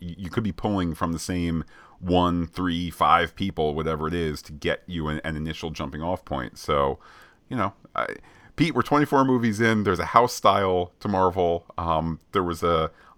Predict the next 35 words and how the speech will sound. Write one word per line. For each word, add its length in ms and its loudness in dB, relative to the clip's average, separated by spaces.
Honest 300 2
Trailers 500 4
that 80 -4
I 80 4
saw 320 2
in 80 2
the 60 -2
last 320 0
month 200 -2
or 60 -4
two. 400 -2
I 40 -6
think 140 -6
it 40 -6
was 120 -2
Marvel 320 2
versus, 520 -4
Marvel 200 4
Studios 380 -4
versus 260 -8
D 180 -8
C 180 -6
Films, 320 -4
that 120 0
kind 120 -6
of 60 -10
thing. 320 -8
And 100 -4
it 60 -4
was 120 -6
like, 280 -2
"Marvel 260 4
Studios 420 2
consistently 720 -4
delivers 580 -2